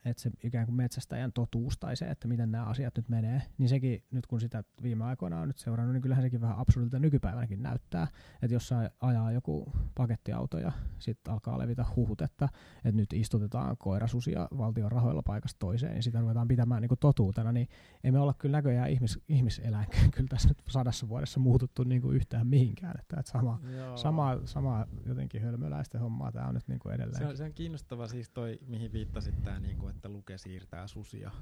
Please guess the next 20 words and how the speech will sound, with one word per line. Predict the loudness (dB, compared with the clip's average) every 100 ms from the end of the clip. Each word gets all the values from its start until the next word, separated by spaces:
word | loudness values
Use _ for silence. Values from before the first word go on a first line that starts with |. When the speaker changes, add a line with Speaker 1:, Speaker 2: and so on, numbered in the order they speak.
| 0
Speaker 2:
tai, | 4 4 2
Speaker 1:
Mm. | -2 -8
Speaker 2:
tai | -8 -8 -10 -12
no | -10
okei, | -10 -10
koirasusistakin | -6 -6 -8 -12 -14 -16 -16 -16 -14
on | -12
puhuttu, | -10 -12 -8 -2 -2 -2 -8 -8 -10 -14 -14
mutta | -10 -10 -10 -10
tota, | -10 -10 -14 _ _ -10
se |
on | -6
jänn-, | -4 -4 -6
siis | -4 -2
mun | -2
mielestä | -2 -4 -6
sikäli | -8 -4 -4 -4
jännittävä | -6 -8 -12 -12 -10
salaliittoteoria, | -8 -8 -8 -10 -12 -10 -8 -8 -8 -10
että, | -12 -16